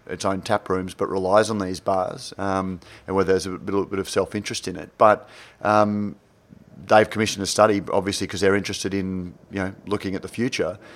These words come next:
And, um, uh, o-, an estimated nine percent of overall bar traffic is now moving through brewery tap rooms.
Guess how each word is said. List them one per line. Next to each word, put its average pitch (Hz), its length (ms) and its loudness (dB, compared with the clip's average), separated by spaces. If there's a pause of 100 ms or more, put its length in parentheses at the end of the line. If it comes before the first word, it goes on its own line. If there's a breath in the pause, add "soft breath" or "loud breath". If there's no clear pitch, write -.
(260 loud breath)
And, 107 340 2
um, 101 600 6 (220)
uh, 110 260 2
o-, 120 200 6
an 113 200 2
estimated 110 420 2
nine 117 180 4
percent 110 260 -4
of 90 160 -4 (140)
overall 107 380 4
bar 104 320 2
traffic 98 400 -4
is 98 120 -8
now 101 180 -2
moving 98 360 -4
through 98 280 -2
brewery 101 340 -2
tap - 260 -2
rooms. 87 400 -8